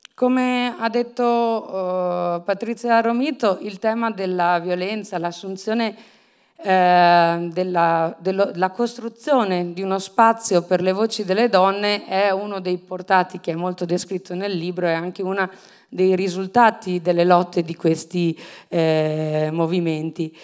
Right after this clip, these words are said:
E intorno all'otto marzo, intorno al venticinque novembre, ci sono sempre delle campagne, delle, mm,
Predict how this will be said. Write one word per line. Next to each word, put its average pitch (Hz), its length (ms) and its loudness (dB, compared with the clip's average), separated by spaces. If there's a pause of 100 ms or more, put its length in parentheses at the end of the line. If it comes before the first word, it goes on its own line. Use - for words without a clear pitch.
(440)
E 226 480 2
intorno 262 420 2
all'otto 226 340 4
marzo, 233 440 4
intorno 202 320 0
al 202 100 4
venticinque 196 580 -4
novembre, 208 640 2
ci 208 100 -20
sono 220 200 -10
sempre 226 400 0
delle 190 280 4
campagne, 185 800 4
delle, 170 680 6
mm, 160 240 -2